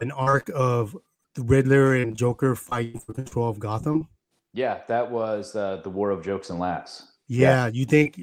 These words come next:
Speaker 1: what if they did that in the second movie? How would you feel about that?
Speaker 2: Uh, so I'm kind of on the fence. So I liked that storyline, especially because we got to see Kite Man of all people. Uh,
Speaker 1: Yeah.
Speaker 2: but, uh,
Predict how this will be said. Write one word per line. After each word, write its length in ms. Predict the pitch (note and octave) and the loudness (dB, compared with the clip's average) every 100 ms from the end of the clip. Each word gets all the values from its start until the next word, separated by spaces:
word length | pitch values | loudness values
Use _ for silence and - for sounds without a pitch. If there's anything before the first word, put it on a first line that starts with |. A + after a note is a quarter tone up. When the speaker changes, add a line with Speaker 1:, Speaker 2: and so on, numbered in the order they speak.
| - | -12
Speaker 1:
what 220 | C#3 C#3 | 2 4
if 100 | D3 | 4
they 80 | C#3+ | 2
did 240 | B2+ C3+ | 2 2
that 160 | C3+ C3 | 2 0
in 100 | A#2+ | 0
the 100 | A2 | -2
second 360 | - B2+ A#2 | -2 -4 -4
movie? 320 | A2+ C3 A#2 G#2 | -2 -2 -2 -2
How 140 | A2+ | -4
would 100 | G#2+ | -6
you 60 | G#2 | -8
feel 160 | A2+ | -8
about 180 | G#2+ G2+ | -8 -8
that? 280 | A2 G2+ - - - _ _ _ _ - | -8 -10 -14 -20 -20 _ _ _ _ 4
Speaker 2:
Uh, 280 | B2+ B2+ B2 | 6 6 4
so 300 | - D#3+ C#3 | 4 6 6
I'm 240 | D#3+ F#3+ - | 2 -2 -8
kind 440 | - - E3 E3 | -12 -4 -2 0
of 380 | D#3 D3 C3 A#2 | 2 2 0 -4
on 240 | A#2 B2 A2+ | -4 -2 -2
the 80 | |
fence. 480 | - - G#2+ F2+ - - | -4 -4 -4 -4 -10 -2
So 220 | A2+ - | 0 2
I 160 | A#2+ D3+ | 6 6
liked 640 | C3+ G#2+ G#2 B2+ B2 - | 6 6 4 4 -2 -4
that 240 | G#2+ G2+ - | 2 2 0
storyline, 480 | - G2 F#2+ E2 E2 | -2 2 2 0 -6
especially 380 | - D3+ D3 | 0 0 0
because 240 | A#2+ A#2 G#2 | -2 -2 0
we 80 | G2+ | 0
got 100 | G2+ | 0
to 80 | |
see 180 | - F#2 - | -2 -12 0
Kite 240 | G#2 A#2 | 0 2
Man 200 | F2 E2 | -4 -6
of 120 | D#2+ | -4
all 100 | D#2+ | -4
people. 480 | - E2+ D2+ D2 - - | -4 -8 -10 -14 -14 2
Uh, 220 | G2+ F#2+ B2+ | 6 6 4
Speaker 1:
Yeah. 160 | B2 | 4
Speaker 2:
but, 520 | A2 F#3+ A#2+ - - - _ - - G#2+ | 8 8 8 4 -10 -18 _ -20 -8 0
uh, 520 | A#2 A2 G#2+ G#2 | 4 4 4 2